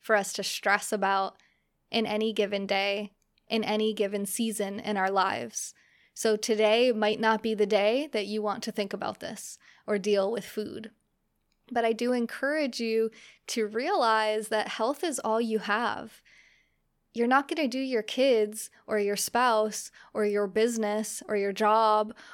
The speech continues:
or anything, anyone, any bit of good if you are dead.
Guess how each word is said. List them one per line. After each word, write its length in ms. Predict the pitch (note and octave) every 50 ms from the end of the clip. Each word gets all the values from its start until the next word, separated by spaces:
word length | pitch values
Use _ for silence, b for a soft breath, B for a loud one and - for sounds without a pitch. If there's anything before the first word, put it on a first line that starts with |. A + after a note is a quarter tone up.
| B B
or 400 | - G#3+ G#3+ G#3 G#3+ G#3 - - -
anything, 680 | - E3+ G3+ A3+ D4+ F4 D#4+ C#4 - G#3+ G3 G3+ G#3+ G#3+
anyone, 720 | G#3 A3 B3 C4+ C#4 C#4 C#4+ D#4 D4 A3 G#3 G#3 A3+ A#3 - _
any 320 | - - A#3+ C#4 E4 F4 D4
bit 220 | A3+ A#3+ A#3+ B3+
of 220 | C4+ B3 B3 A#3
good 440 | - B3+ C#4 B3+ G#3+ G#3 G#3 G#3 - - _ -
if 380 | - A3 G#3+ G#3+ - - - _ _ _ _ _
you 420 | - G#3+ G#3+ A3+ A#3+ B3 B3 B3 -
are 160 | - A3+ A3+
dead. 380 | A3+ A#3+ - - - - -